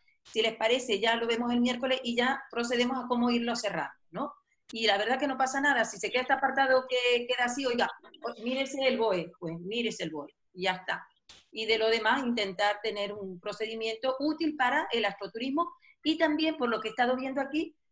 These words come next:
de interés para las prácticas, para el mismo astrónomo aficionado, no solo la práctica de astroturismo, sino para la práctica en sí de observación astronómica en cualquier sitio, ¿no?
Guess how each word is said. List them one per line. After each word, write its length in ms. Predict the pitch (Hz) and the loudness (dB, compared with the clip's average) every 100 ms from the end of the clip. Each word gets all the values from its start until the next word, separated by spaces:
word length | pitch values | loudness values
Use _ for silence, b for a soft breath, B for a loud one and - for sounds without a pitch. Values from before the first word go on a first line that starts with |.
| _ | _
de 100 | 202 | -4
interés 420 | 214 190 196 294 - | -4 -2 0 0 2
para 200 | 311 233 | 2 4
las 140 | 208 | 0
prácticas, 440 | 208 202 285 302 359 | 0 0 -2 -4 -2
para 220 | 294 220 196 | 0 2 2
el 120 | 180 | 0
mismo 240 | 220 247 | -2 0
astrónomo 440 | 277 247 233 254 269 | 0 0 -2 0 -2
aficionado, 480 | 269 240 247 294 | -4 -6 -2 0
no 120 | 254 240 | 0 -2
solo 220 | 247 240 | -2 0
la 160 | 214 | 0
práctica 340 | 226 214 220 208 | 0 -2 -2 -6
de 40 | |
astroturismo, 440 | 202 185 285 320 247 | -6 -8 -6 -6 -4
sino 220 | 202 180 | -6 -4
para 180 | 190 185 | -2 -2
la 140 | 180 | -2
práctica 600 | 202 208 247 240 294 294 - | -2 -4 -8 -4 -4 -4 -8
en 120 | 196 | -12
sí 180 | - 240 | -8 -4
de 80 | 285 | -4
observación 680 | - 202 180 - 208 254 - _ _ _ | -4 -4 -4 -4 -2 -2 -4 _ _ _
astronómica 560 | 196 190 190 208 240 302 | -6 -4 -4 -4 -2 -4
en 80 | 240 | -2
cualquier 300 | 185 185 175 | -2 -4 -6
sitio, 400 | 330 349 190 196 | -4 -4 -6 -6
¿no? 180 | - | -8